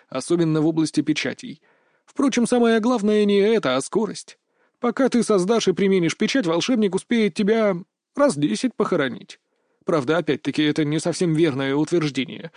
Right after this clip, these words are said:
Всё же очень много зависит от опыта и умений. Но в большинстве случаев сильные волшебники куда как опаснее магов. А уж волшебники, которые ещё и маги при этом,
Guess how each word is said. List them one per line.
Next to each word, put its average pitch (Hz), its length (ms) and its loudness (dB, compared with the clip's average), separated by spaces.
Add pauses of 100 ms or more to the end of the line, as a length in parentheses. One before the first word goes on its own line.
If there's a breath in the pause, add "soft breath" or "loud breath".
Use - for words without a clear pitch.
(180 loud breath)
Всё - 200 -2
же 175 80 4
очень 180 260 2
много 160 420 0
зависит 147 420 0
от 151 160 -4
опыта 160 320 -2
и - 120 -6
умений. 147 600 -4 (360 soft breath)
Но 302 100 0
в 208 60 2
большинстве 196 520 0
случаев 151 400 0
сильные 120 460 -6
волшебники 220 640 -2 (300 soft breath)
куда 190 360 -2
как 175 200 -2
опаснее 131 500 -4
магов. 120 420 -14 (300 soft breath)
А 143 140 -6
уж 180 160 -4
волшебники, 214 640 -2
которые 214 520 0
ещё 214 340 0
и 180 100 2
маги 277 440 0
при 285 420 2
этом, 262 340 0